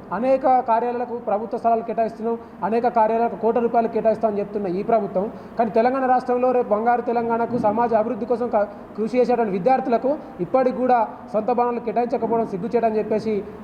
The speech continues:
తెలంగాణ రాష్ట్ర కమిటీ భావించింది. కాబట్టి కాంగ్రెస్ ప్రభుత్వం తక్షణమే రాష్ట్ర వ్యాప్తంగా ఉన్నటువంటి సంక్షేమ హాస్టళ్లకు సొంత భవనాలు నిర్మించాలని చెప్పేసి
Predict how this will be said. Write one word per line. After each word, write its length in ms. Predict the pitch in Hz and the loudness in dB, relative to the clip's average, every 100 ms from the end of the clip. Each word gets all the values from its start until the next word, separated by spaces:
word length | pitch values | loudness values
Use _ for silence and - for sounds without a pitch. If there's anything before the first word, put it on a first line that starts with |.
| - | 0
తెలంగాణ 280 | 202 226 233 | 2 4 4
రాష్ట్ర 240 | 214 220 | 2 0
కమిటీ 220 | 220 202 | -2 0
భావించింది. 540 | 180 196 214 220 269 - - - | 2 2 0 -4 -6 -8 -14 -2
కాబట్టి 480 | 196 226 254 247 214 - - - 202 | 0 2 2 -2 -6 -8 -18 -4 0
కాంగ్రెస్ 340 | 214 262 - | 2 2 2
ప్రభుత్వం 300 | 240 240 240 | 0 0 0
తక్షణమే 540 | 226 202 262 269 220 - - - - | 0 0 0 0 -2 -6 -14 -16 -6
రాష్ట్ర 280 | 170 220 240 | 0 2 4
వ్యాప్తంగా 420 | 254 254 254 247 | 2 4 2 2
ఉన్నటువంటి 560 | 240 233 226 226 214 220 | 2 0 0 0 2 0
సంక్షేమ 420 | 202 196 247 247 | 0 0 0 2
హాస్టళ్లకు 460 | 247 233 233 226 226 | 2 2 0 -2 -2
సొంత 220 | - 208 | -2 0
భవనాలు 240 | 233 240 | 2 2
నిర్మించాలని 500 | 226 208 220 220 208 | 0 -2 0 2 2
చెప్పేసి 440 | 214 220 214 220 | 0 -2 -2 -2